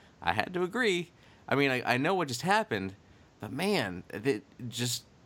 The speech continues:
there is some, there's some sort of weird beauty in that destructive power.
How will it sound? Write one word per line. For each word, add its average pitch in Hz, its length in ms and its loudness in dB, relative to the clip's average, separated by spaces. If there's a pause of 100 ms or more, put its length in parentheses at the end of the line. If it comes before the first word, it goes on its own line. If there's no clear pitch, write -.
(720)
there 143 180 4
is 135 80 -2
some, - 300 -4
there's 147 180 2
some 240 120 -2
sort 208 160 -2
of 135 140 2
weird 139 300 0 (540)
beauty 123 300 2
in 98 180 -2
that 107 140 -2
destructive 92 520 -4
power. 87 400 0